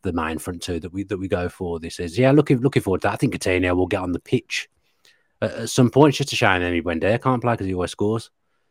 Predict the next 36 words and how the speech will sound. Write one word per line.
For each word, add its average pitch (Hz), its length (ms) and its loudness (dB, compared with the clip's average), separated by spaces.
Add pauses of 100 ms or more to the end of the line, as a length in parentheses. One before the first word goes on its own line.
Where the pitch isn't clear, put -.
(180)
against 98 260 -6
Everton, 98 360 -4
doesn't 95 140 -4
he? 101 60 -4
He's 90 80 -8
got 82 140 -12
a - 100 -18
cracking 107 460 -6
record 95 480 -8
aga-, 92 280 -12
against 87 280 -12
Everton, 92 220 -10
three 92 280 -8
in 90 80 -8
his 80 120 -10
last - 300 -14
three. 98 300 -8 (680)
I 95 40 -14
think, 95 220 -12
I - 120 -20
think 95 160 -10
he's 92 160 -10
might, 95 240 -6
might 90 160 -4
have 98 180 -6 (220)
against 95 340 -10
Everton. 101 380 -6
So 95 160 -6
it's, - 240 -10
uh, 82 240 -8 (540)
it's - 80 -20
a - 40 -16
shame 92 260 -6
that 85 80 -10
he's 87 180 -6
not 90 200 -6